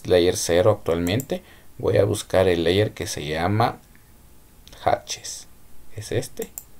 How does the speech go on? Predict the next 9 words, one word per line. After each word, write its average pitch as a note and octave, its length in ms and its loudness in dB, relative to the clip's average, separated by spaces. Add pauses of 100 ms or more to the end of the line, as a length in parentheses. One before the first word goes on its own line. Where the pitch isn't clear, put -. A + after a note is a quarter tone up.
(300)
Enter. - 440 -8 (260)
Ahí F2+ 280 2
ya A2 60 6
está. - 340 -2 (640)
Va. - 140 -2 (380)
Ahora G#2+ 180 12
necesito A2+ 500 0
poner G2 380 2
hatch - 440 4